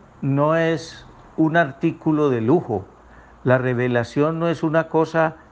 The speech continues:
exclusivista, la, la revelación no es excluyente,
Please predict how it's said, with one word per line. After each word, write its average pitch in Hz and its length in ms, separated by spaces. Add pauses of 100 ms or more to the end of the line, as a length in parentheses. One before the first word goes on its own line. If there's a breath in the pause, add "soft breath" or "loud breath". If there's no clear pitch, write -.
(100)
exclusivista, 123 1120 (540 loud breath)
la, 123 380 (320)
la 131 180
revelación 127 840
no 160 160
es 160 300 (100)
excluyente, 131 1000